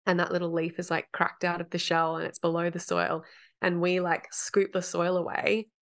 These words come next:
and let the sun hit it, that plant's gonna die because it's not ready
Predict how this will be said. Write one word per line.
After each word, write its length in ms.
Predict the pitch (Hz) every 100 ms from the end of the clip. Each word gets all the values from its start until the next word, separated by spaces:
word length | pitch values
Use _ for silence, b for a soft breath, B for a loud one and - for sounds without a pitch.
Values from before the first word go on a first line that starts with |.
| _ _
and 140 | 180 175
let 120 | -
the 80 | 175
sun 280 | 180 185 175
hit 160 | 156
it, 200 | - - - _ _ _ 202
that 160 | 208
plant's 260 | - 190 185
gonna 200 | - -
die 400 | 131 143 - - _
because 200 | 185 190
it's 120 | 190 190
not 200 | 185 175
ready 540 | 175 226 185 175